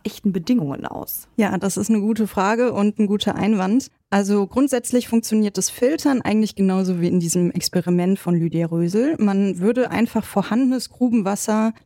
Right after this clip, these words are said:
Speaker 2: so leiten, dass es direkt durch Gebiete fließt, wo mal irgendwann ein Moor war. Das klingt erstmal einfach, aber es gibt natürlich auch ein paar Haken,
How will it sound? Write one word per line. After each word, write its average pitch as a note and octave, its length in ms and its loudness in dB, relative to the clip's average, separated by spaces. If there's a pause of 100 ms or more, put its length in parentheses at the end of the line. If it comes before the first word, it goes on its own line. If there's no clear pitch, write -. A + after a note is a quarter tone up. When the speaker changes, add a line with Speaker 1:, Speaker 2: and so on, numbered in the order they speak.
(140)
Speaker 2:
so G#3+ 260 0
leiten, A3 600 0
dass G3 180 -2
es G#3+ 160 -2
direkt G3 340 -2
durch G3+ 200 0
Gebiete G#3+ 400 0
fließt, G#3 560 -2
wo G#3 80 2
mal F#3+ 520 0
irgendwann F#3+ 520 0
ein F#3 140 2
Moor F3+ 340 0
war. - 320 -6 (400)
Das G3+ 200 0
klingt D#4 420 0
erstmal A3+ 420 0
einfach, B3 500 0 (100)
aber C4+ 540 2
es A3 160 -2
gibt B3 240 -2
natürlich A3+ 520 0
auch G3+ 160 0
ein G#3 120 2
paar F3 260 -2
Haken, G3 600 0